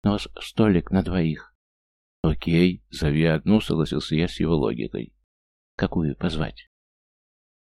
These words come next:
Кинув более пристальный взгляд на девушек, я попытался оценить их внешние данные.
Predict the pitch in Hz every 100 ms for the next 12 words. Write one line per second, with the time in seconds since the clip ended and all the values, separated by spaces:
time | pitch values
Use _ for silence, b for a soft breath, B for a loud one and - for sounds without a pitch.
0 | - 147 151 131 127 123 120 117 113 -
1 | 110 95 98 104 - 87 78 95 104 -
2 | - 92 - - 101 - 85 - - 87
3 | - - - 80 80 - 87 76 165 -
4 | 117 - -